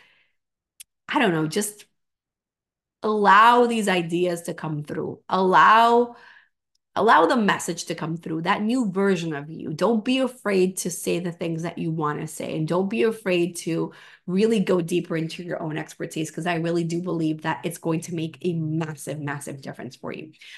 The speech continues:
So those are the things that I would say are the biggest things for me, the biggest lessons for me this year. Um, it's been a tough year, I'm not gonna lie, but, but tough, but also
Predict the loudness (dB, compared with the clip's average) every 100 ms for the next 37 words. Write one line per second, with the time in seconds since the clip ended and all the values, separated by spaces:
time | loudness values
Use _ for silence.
0 | -2 4 6 6 4 6 4 4 0 0
1 | 2 2 2 0 -4 -4 -2 -4 -2 -2
2 | 0 -2 -2 0 0 0 -2 -2 -2 0
3 | -2 -4 -6 -2 -2 -2 -6 -6 -4 -2
4 | 0 0 -2 -6 -8 -4 -2 -2 -4 -4
5 | -4 -4 -8 -6 -4 -4 -4 -8 -10 -6
6 | -2 0 0 -2 -10 -20 -20 -2 4 6
7 | 4 2 -2 -6 -12 _ _ _ _ _
8 | _ _ _ _ 2 4 6 6 4 2
9 | 0 0 -2 0 0 2 2 0 -2 -4
10 | -2 -2 0 0 -2 -6 -8 -8 -2 0
11 | 0 2 4 4 0 -16 -8 0 2 4
12 | 2 2 2 4 4 2